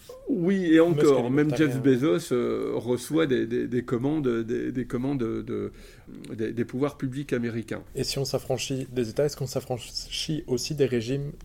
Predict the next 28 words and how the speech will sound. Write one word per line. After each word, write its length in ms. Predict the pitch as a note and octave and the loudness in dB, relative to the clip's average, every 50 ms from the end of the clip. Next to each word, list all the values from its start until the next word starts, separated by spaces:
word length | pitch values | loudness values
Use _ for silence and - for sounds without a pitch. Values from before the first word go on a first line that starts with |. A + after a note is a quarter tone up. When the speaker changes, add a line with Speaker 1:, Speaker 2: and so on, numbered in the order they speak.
| - | -10
Speaker 2:
du 120 | A#2+ B2 C3 | -6 -4 -2
régime 320 | B2 A#2+ A#2 B2 C3 B2 | -2 -2 -2 -2 -4 -6
spatial 380 | A#2 - - - - - C3+ C3+ | -6 -6 -6 -4 -2 -2 -2 -2
mis 180 | C3+ B2+ B2 | -2 -2 -2
en 80 | A#2 G#2+ | -2 -4
place, 400 | - - - G3+ G#3 - - - - - - - - | -4 -4 -6 -6 -6 -8 -12 -16 -18 -20 -20 -12 -10
donc 120 | A#2+ A2+ A2 | -8 -4 -4
des 100 | A2+ A2 | -4 -4
traités 600 | - - B2 A2 - - B2+ B2+ B2+ B2+ - - - - - - - | -2 -4 -4 -4 0 2 2 4 4 2 0 -2 -8 -16 -18 -8 -6
dont 120 | A2+ G#2+ - | -6 -4 -2
on 80 | A#2+ A2+ | -4 -4
a 80 | G#2 G2+ | -2 -2
parlé ? 260 | - A2+ A#2 C#3 E3+ - - - - | -2 -2 -2 -2 -6 -8 -14 -16 -16
Speaker 1:
C'est 180 | C3+ - F3 | 0 2 2
le 80 | E3+ D3+ | 2 2
problème. 480 | - - F3 D3+ B2 A2+ G#2 F#2+ F#2 - | 0 0 0 2 2 2 0 0 -4 -8
C'est-à-dire 600 | - - - C#3+ C3+ C#3 C#3 C3+ D3 E3+ D#3+ - | -10 -6 -4 -2 2 2 2 2 2 0 -2 0
que, 220 | - D3 C#3 C3+ C3+ - - - - - - - - - - - | 0 2 2 2 2 -2 -10 -20 -20 -20 -18 -18 -18 -20 -4 -2
à 80 | C#3 C#3 | -2 0
partir 460 | C3 - D3 - - - F3+ D#3 D3+ | 0 -2 -6 -6 -4 -4 -2 -2 0
du 100 | C#3+ D3+ | -2 0
moment 560 | D3 D3+ D3+ D#3 D#3 D#3 D#3 D3+ C#3+ C#3+ - - | 0 2 2 2 2 0 0 0 -2 -4 -6 -6
où 140 | E3+ F3 F3+ | -4 -2 2
les 220 | D#3 D#3 C#3+ D3 | 4 4 4 4
acteurs 340 | C#3+ C#3 - - D3 C#3+ - | 0 -2 -2 -4 -4 -4 -6
privés 560 | - - - D3 C3+ C3+ C3 C3 B2+ B2 B2 - - - _ - - - - - - - - | -10 -14 -10 -8 -6 -4 -2 -2 -4 -4 -6 -10 -16 -20 _ -20 -20 -20 -20 -20 -20 -12 -2
deviennent 760 | - C#3+ C#3 C3+ B2 A#2+ B2 C3+ C#3+ C#3 C#3 C3+ A#2+ A2 G2 - - - - - | 2 4 4 4 2 0 0 2 4 4 4 2 0 -2 -4 -8 -12 -20 -18 -16
prépondérants 840 | - - - C#3 C3 - B2+ A#2+ A2 A#2+ A#2 A#2 C3+ D#3 F#3+ A#3 | -4 0 0 0 0 -2 -4 -2 0 0 0 0 -2 -6 -8 -8